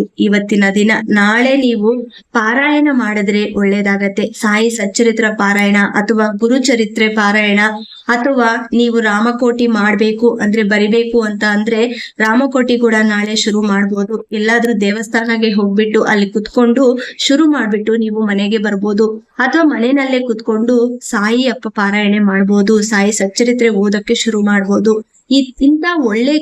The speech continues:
ಕೆಲಸಗಳು ನೀವು ನಾಳೆ ಶುರು ಮಾಡಿದ್ರೆ ನೀವು ಅನ್ಕೊಂಡಿರೋ ಕೆಲಸಗಳು ಬೇಗ ಈಡೇರುತ್ತೆ. ನಿಮ್ಮ ಇಚ್ಛೆ ಬೇಗ ಈಡೇರಕ್ಕೆ ಸಾಯಿಯಪ್ಪ ಅನುಗ್ರಹ ಸಿಗುತ್ತೆ.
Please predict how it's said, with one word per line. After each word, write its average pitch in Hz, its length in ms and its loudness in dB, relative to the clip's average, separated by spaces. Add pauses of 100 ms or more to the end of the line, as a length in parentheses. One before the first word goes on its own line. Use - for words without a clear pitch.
(120)
ಕೆಲಸಗಳು 214 580 -2
ನೀವು 208 220 -2
ನಾಳೆ 202 320 0
ಶುರು 214 320 -2
ಮಾಡಿದ್ರೆ 220 340 2 (400)
ನೀವು 302 240 4 (160)
ಅನ್ಕೊಂಡಿರೋ 226 600 0
ಕೆಲಸಗಳು 208 580 -2
ಬೇಗ 202 280 0 (180)
ಈಡೇರುತ್ತೆ. 202 480 2 (380)
ನಿಮ್ಮ 277 460 4
ಇಚ್ಛೆ 240 380 0
ಬೇಗ 202 320 0 (220)
ಈಡೇರಕ್ಕೆ 208 540 0 (380)
ಸಾಯಿಯಪ್ಪ 220 640 -2
ಅನುಗ್ರಹ 208 420 0 (140)
ಸಿಗುತ್ತೆ. 202 420 0